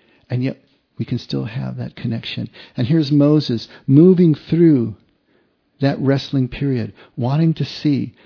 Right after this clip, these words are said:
being told, "Stand here," having to come to terms with this, moving and shaking. It's this dance that we do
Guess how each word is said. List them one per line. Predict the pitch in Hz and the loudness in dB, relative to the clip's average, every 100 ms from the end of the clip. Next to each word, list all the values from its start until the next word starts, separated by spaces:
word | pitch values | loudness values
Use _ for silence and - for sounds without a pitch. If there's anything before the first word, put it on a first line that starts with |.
| _ | _
being | - 135 | -2 0
told, | - 156 147 | 0 -2 -2
"Stand | - - 139 139 | -6 -8 -6 -6
here," | - 165 147 117 - - - | -8 -6 -4 -6 -10 -20 -10
having | 135 160 | -4 -2
to | 170 | -4
come | - 165 | -4 -4
to | 160 | -4
terms | - - 170 151 127 - | -6 -6 -4 -4 -6 -10
with | 117 | -14
this, | 123 113 - - _ - | -10 -12 -14 -20 _ -2
moving | 151 165 135 120 | 2 2 0 -6
and | 113 | -6
shaking. | - 139 131 123 | -6 -6 -6 -6
It's | 123 | -8
this | 135 | -10
dance | - 139 147 139 | -6 -6 -6 -8
that | 127 123 | -12 -10
we | 117 | -10
do | 113 123 113 | -10 -10 -10